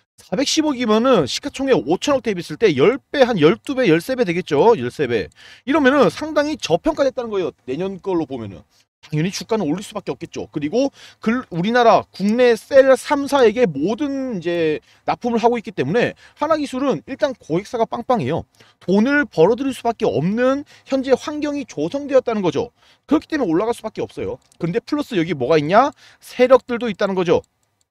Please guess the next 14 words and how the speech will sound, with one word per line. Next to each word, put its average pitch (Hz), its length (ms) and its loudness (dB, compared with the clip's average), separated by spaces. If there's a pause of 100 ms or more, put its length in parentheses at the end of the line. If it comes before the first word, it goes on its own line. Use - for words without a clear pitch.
(800)
그래서 220 520 6
이 226 180 -2
세력들을 254 920 -2
좀 220 140 -4
이용을 190 380 0
해야 214 140 0
돼요, 196 160 -2
우리가. 87 280 -6 (420)
이 208 80 -6
세력이 269 380 -4
언제쯤 156 580 -4
들어가서 139 460 2
시세를 226 380 2
끌어올리는지 165 720 -2